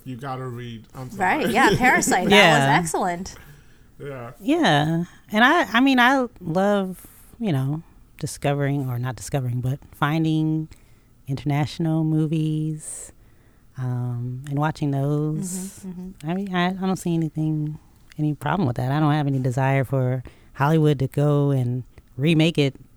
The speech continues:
Speaker 3: in English
Speaker 2: Mm.
Speaker 3: with, you know,
Speaker 2: Right.
Speaker 3: famous actors just for me.
Speaker 2: Yeah,
Speaker 3: <laughs>
Speaker 2: yeah.
Speaker 1: Mm.
Speaker 3: Yeah, I don't, I don't have a desire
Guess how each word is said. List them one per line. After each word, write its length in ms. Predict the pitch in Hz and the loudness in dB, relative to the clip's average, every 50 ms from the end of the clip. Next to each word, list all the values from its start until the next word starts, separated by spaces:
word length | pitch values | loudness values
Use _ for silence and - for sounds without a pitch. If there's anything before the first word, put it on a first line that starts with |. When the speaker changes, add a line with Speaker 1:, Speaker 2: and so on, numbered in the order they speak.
| - - | -18 -12
Speaker 3:
in 180 | - 151 147 143 | -6 -2 0 2
English 600 | 160 180 185 160 151 147 147 139 160 160 151 151 | 2 2 2 2 2 2 2 0 -2 -4 -8 -6
Speaker 2:
Mm. 40 | - | -4
Speaker 3:
with, 160 | 151 143 135 - - - - _ - | -4 -4 -4 -6 -12 -20 -20 _ -4
you 140 | 165 156 139 | -2 0 0
know, 440 | 135 120 120 117 120 120 127 135 143 - - - - - _ _ _ _ _ - - | 0 0 -2 -2 -4 -4 -4 -6 -8 -12 -18 -20 -20 -20 _ _ _ _ _ -18 -14
Speaker 2:
Right. 280 | 180 143 131 135 - - - - - - - - | -14 -14 -14 -14 -18 -20 -20 -20 -20 -20 -16 -6
Speaker 3:
famous 400 | - 117 131 175 180 165 - 175 | -4 -2 0 0 0 0 2 2
actors 720 | 160 165 - - 151 143 143 143 143 139 135 - - - - - | 2 0 0 0 0 0 2 0 0 -2 -6 -10 -14 -18 -6 -4
just 180 | 160 156 - - | -4 -4 -2 -4
for 140 | - 139 | -6 -4
me. 380 | 135 143 190 214 165 151 156 160 - - - - | -2 -2 0 0 0 -2 -4 -4 -8 -8 -4 -2
Speaker 2:
Yeah, 160 | 123 104 104 | -2 -2 -2
Speaker 3:
<laughs> 40 | - | -6
Speaker 2:
yeah. 180 | - - - - - - | -10 -12 -14 -14 -18 -18
Speaker 1:
Mm. 180 | 151 147 131 123 131 143 151 - - - - | -16 -16 -14 -16 -16 -18 -20 -20 -20 -8 -4
Speaker 3:
Yeah, 220 | 160 143 139 131 | -2 -2 0 0
I 20 | 131 | -2
don't, 180 | 143 139 139 135 - 170 | -2 -2 -4 -6 -8 -6
I 100 | 151 139 | -4 -2
don't 120 | 139 139 139 | -2 0 0
have 140 | 135 131 127 | -2 -2 -4
a 60 | 123 | -4
desire 360 | 113 131 127 - 131 131 | -4 -6 -6 -6 -6 -6